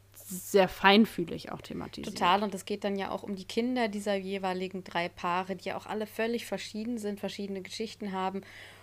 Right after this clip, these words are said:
Speaker 2: Und es wird einfach auch super Freu-,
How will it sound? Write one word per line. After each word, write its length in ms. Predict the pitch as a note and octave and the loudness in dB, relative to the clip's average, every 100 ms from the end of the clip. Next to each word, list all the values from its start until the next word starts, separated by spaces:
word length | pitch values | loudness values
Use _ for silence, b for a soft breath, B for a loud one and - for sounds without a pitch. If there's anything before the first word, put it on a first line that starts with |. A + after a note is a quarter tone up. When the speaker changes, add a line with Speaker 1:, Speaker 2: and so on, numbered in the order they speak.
| B | B
Speaker 2:
Und 140 | - G3+ | -4 -4
es 160 | - | 0
wird 200 | G#3+ A3 - | 0 0 -2
einfach 320 | G3 G3+ G#3+ | -2 -2 -6
auch 160 | - G3+ | -4 -6
super 640 | - - A3+ - A#3 A#3 A3+ B B B - - - | -6 -6 -6 2 4 4 2 B B B -20 -20 -20
Freu-, 360 | - - G3 A3 | -14 -2 4 4